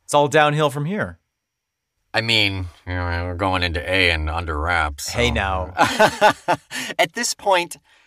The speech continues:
Speaker 2: at this point, I just play this character because I know I'm gonna rile so many people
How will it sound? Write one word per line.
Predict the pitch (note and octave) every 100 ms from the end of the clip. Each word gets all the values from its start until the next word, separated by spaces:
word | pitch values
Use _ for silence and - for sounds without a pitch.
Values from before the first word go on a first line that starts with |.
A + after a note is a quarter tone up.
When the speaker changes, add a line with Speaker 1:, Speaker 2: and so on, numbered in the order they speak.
| _
Speaker 2:
at | -
this | E4+
point, | - G#3+ F3+
I | D3+
just | D3+ D3
play | - - C3+ B2 A#2+ A2
this | F#2 A2+ -
character | - A2+ G2 G2+ - G2+ E2+ E2 - _
because | C3+ D3+ C#3
I | C#3
know | C3+ C3 C3
I'm | C3 A#2
gonna | A#2+ A2
rile | G2 G#2 G#2+ G#2+
so | - B2+ A2+
many | A2+ G#2+
people | G2+ G#2+ F#2+ G2 F#2 F2+